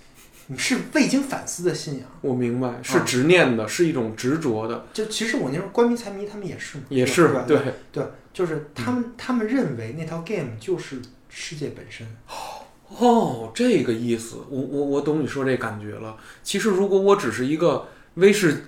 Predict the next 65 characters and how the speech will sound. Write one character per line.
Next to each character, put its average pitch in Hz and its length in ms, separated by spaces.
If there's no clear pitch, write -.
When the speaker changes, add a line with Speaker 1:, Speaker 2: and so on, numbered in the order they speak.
Speaker 2:
忌 160 240
酒 113 280
迷， 127 340
这 175 220
没 131 300
什 190 120
么 120 160
事 143 140
儿。 113 240
Speaker 1:
对。 254 240
Speaker 2:
因 247 120
为 254 120
我 123 200
聊 143 240
威 247 120
士 240 140
忌 170 60
酒， 170 100
我 165 100
聊 131 240
呗， 214 80
我 143 160
说 180 140
这 185 160
个 151 60
好， 120 180
那 165 140
个 131 120
可 233 80
能 226 80
次 196 220
点 127 120
儿， 123 120
Speaker 1:
对。 - 140
Speaker 2:
这 - 40
个 143 60
年 147 180
份 170 140
的 151 80
怎 - 80
么 131 160
样， 147 220
Speaker 1:
嗯。 185 80
Speaker 2:
日 202 100
本 139 200
的 139 100
还 - 140
怎 156 120
么 135 80
着， 151 140
苏 170 160
格 165 80
兰 160 100
怎 160 80
么 - 80
着。 156 60
Speaker 1:
嗯。 143 100
Speaker 2:
但 196 260
是 185 220
如 151 220
果 196 140
我 127 200
非 196 260
说 190 240
是 185 80